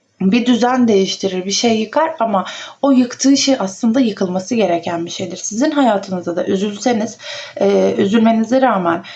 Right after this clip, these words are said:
e, o sıkı tuttuğunuz ip, bırakmak istemediğiniz ipi artık bırakmanız gerekecek diyor. Bırakacaksınız ki canınız acısa bile daha iyi bir şeye aslında enerjiler ve kolektif sizi hazırlıyor diyor.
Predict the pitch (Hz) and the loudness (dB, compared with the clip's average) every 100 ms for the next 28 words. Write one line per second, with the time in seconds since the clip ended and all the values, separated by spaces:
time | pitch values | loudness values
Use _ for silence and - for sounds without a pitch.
0 | - - 196 190 - 254 247 277 285 277 | -10 0 0 0 -2 -2 -2 -2 -2 -2
1 | 262 - 240 247 254 - 247 202 - 208 | -4 0 2 4 2 -2 -2 -2 -2 0
2 | 220 226 233 247 - 254 240 220 220 220 | 0 0 -2 -2 -2 0 2 2 0 -2
3 | - - - 208 196 269 190 190 180 202 | -2 -2 0 0 -2 -2 2 0 0 -2
4 | 190 202 196 - 180 175 175 170 170 - | 0 0 -2 -4 -2 -2 -4 -4 -4 -4
5 | 180 165 190 196 196 202 302 311 - 262 | -6 -2 0 0 0 0 0 -2 -4 0
6 | 233 - 190 208 208 240 233 202 196 - | -2 -2 -4 -2 0 0 0 -4 -4 -2
7 | 277 233 262 262 196 190 240 233 196 196 | -2 2 2 2 0 0 0 2 2 2
8 | 196 - 208 269 135 - - - 185 - | 0 -2 0 -2 -2 -12 -8 -6 -6 -2
9 | 220 247 - 208 196 190 196 220 254 226 | 2 2 2 2 2 2 2 0 2 0
10 | 226 196 190 - 277 233 202 262 196 185 | 0 -2 -2 -2 -4 -2 -2 0 -2 0
11 | 190 196 202 175 170 165 | 0 2 2 0 -2 -4